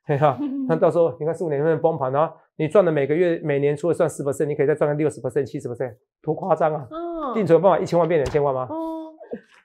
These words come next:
Speaker 1: 你看你一辈子可能等不到哈，<laughs> 对不对？哦。
Speaker 2: 对啊。
Speaker 1: 可能要等四五十年哦。
Speaker 2: 嗯。
Speaker 1: 来，来，所以这世界也在跟大家讲，那我们来跟他讲华-，华汉嘛。
Speaker 2: 对。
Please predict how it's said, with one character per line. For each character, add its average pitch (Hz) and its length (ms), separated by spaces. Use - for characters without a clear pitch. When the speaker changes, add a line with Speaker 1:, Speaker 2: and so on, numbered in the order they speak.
Speaker 1:
你 160 80
看 202 160
你 160 60
一 156 40
辈 196 140
子 143 80
可 135 80
能 143 140
等 120 100
不 117 60
到 135 160
哈， 123 180
<laughs> - 360
对 175 100
不 175 40
对？ 170 200
哦。 156 220
Speaker 2:
对 - 160
啊。 - 240
Speaker 1:
可 165 100
能 175 40
要 196 40
等 160 140
四 - 120
五 143 80
十 127 140
年 123 180
哦。 117 120
Speaker 2:
嗯。 - 100
Speaker 1:
来， 127 180
来， 240 240
所 262 160
以 240 40
这 254 80
世 240 180
界 208 160
也 170 60
在 190 120
跟 180 200
大 165 120
家 165 100
讲， 139 120
那 220 100
我 208 40
们 170 80
来 170 80
跟 190 140
他 185 60
讲 135 160
华-， 180 320
华 175 180
汉 202 140
嘛。 127 260
Speaker 2:
对。 370 80